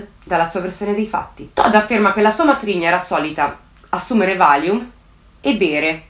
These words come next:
molto molto spesso. Di conseguenza, anche secondo lui, Kathleen ha subito una caduta accidentale. È un diavolo di incidente.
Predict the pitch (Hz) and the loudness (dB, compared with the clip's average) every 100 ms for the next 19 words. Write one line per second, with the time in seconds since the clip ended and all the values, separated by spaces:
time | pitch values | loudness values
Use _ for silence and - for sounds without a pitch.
0 | - - _ _ - - 330 339 320 220 | -20 -20 _ _ -20 0 2 4 2 0
1 | 160 156 - - - 156 135 - - 220 | -2 -8 -12 -12 -10 -10 -12 -16 -4 0
2 | 240 233 311 226 262 - 196 - 277 240 | 2 0 0 0 -2 2 2 4 4 2
3 | 220 208 240 214 165 165 175 175 202 220 | -2 -2 -2 -2 -2 -2 -2 0 -2 -2
4 | - - 202 196 220 226 185 180 214 - | -4 -6 -8 -6 -6 -4 -6 -8 -10 -8
5 | 185 160 160 165 139 - 247 240 - 220 | -8 -8 -4 -2 0 -2 -4 -8 -8 -8
6 | 214 - 190 226 233 214 208 208 185 160 | -8 -10 -8 -4 -2 -2 -2 -6 -6 -6
7 | 143 135 135 | -8 -12 -16